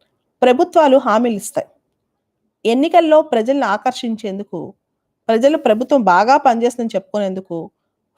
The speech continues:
ఫ్రీబీస్ అంటే ఉచితాలు చాలా ఇస్తుంటాం, అంటే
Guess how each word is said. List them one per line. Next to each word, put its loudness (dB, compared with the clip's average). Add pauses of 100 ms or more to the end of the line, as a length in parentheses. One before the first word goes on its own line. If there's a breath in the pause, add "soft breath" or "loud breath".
(120)
ఫ్రీబీస్ 0
అంటే -2
ఉచితాలు 0
చాలా 0
ఇస్తుంటాం, -6 (520)
అంటే -4